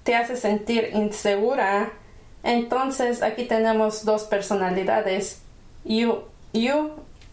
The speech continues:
y yo. <laughs> Eh, yo soy más insegura que tú.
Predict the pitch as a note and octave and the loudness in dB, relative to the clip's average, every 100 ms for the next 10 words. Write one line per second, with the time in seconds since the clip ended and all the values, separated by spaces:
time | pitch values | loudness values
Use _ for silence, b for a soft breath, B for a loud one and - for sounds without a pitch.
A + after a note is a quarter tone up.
0 | - - G#3 G3+ F#3+ F3+ - - - B3+ | -12 -4 0 2 2 0 -2 -2 0 0
1 | - - - G4+ - A#3+ A#3 A3 A3 A3 | 0 0 2 0 2 2 4 6 4 2
2 | B B B3 B3 A#3+ A3+ A3 G3+ G3+ G3 | B B 0 2 2 2 0 0 -2 0
3 | F#3+ F3 - - - - - - G#3 G3+ | 0 0 -6 -20 -20 -20 -12 -2 -2 0
4 | F3 | -4